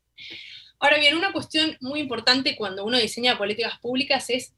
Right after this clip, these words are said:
para quién, ¿no? Y en los destinos turísticos generalmente hay como una doble, una, un doble beneficiario, ¿no? Que es por un lado el turista y por otro lado el habitante de la localidad.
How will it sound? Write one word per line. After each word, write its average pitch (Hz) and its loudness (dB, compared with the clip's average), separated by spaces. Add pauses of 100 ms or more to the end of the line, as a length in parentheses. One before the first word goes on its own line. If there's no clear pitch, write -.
para 196 2
quién, 170 -6
¿no? 220 -2
Y 220 4
en 208 0
los 208 2
destinos 269 -2
turísticos 262 -4
generalmente 233 2 (360)
hay 220 4
como 220 0
una 220 4
doble, 220 2
una, 208 2
un 226 -2
doble 247 6
beneficiario, 240 2
¿no? 254 -2
Que 202 -2
es 196 -12
por 196 -8
un 202 -4
lado 214 2
el 214 -8
turista 240 -4
y 202 0
por 190 0
otro 196 -4
lado 208 2
el 208 2
habitante 196 -2
de 196 0
la 175 0
localidad. 170 -6